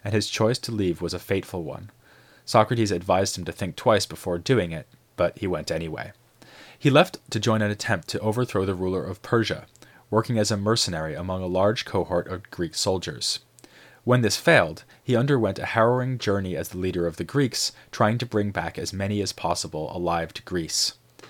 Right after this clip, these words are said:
He later wrote a record of this experience, his most famous work, the Anabasis, which means going up, in other words, going back to Greece.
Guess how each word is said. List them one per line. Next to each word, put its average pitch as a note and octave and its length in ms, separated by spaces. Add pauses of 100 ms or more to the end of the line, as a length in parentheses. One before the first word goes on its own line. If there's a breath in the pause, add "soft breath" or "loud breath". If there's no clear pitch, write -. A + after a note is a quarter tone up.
(220 loud breath)
He B2 120
later A#2+ 280
wrote G#2+ 340
a F#2+ 80
record F#2 340
of E2 120
this E2 180
experience, D#2+ 640
his F#2+ 160
most G2 320
famous F#2 340
work, E2 300 (240 soft breath)
the F#2+ 200
Anabasis, F#2 840 (260 soft breath)
which F#2+ 200
means F2 260
going F2 420
up, E2+ 240 (300 soft breath)
in F2+ 100
other F2 160
words, D#2+ 340
going F2 300
back D#2 280
to D#2+ 80
Greece. - 500